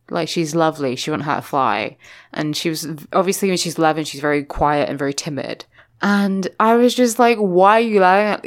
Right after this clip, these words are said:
<laughs> I was like, "Why are you le-, you yelling? Why are you yelling at her?" She didn't do anything. I put it in the pan. I was the one who said to put it up high.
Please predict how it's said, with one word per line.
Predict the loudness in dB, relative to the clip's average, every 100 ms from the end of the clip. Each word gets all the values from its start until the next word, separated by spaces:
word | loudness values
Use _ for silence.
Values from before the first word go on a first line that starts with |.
| -2
<laughs> | 2
I |
was | 2
like, | 2
"Why | 2 4 6
are | 6
you | 6 6
le-, | 6 4 2
you | -4 -4 -2 0
yelling? | 2 2 0 -2 -4 -4
Why | 0 2 2
are |
you | 2 -2
yelling | 2 2 2 0 -4
at | -8
her?" | -6 -4 -4 -10 -14 _ -20 -16 -10
She | -2
didn't | -2 0
do | 2 4
anything. | 4 0 -2 0 0 2
I | 0 0
put | -2
it | -2
in | -2
the | -4
pan. | -2 -2 0 -2
I | 0 0
was | 0
the | 0
one | 0
who | -2
said | -4 -4
to | -4
put | -2
it |
up | -2 -4
high. | -2 -2 -2 -8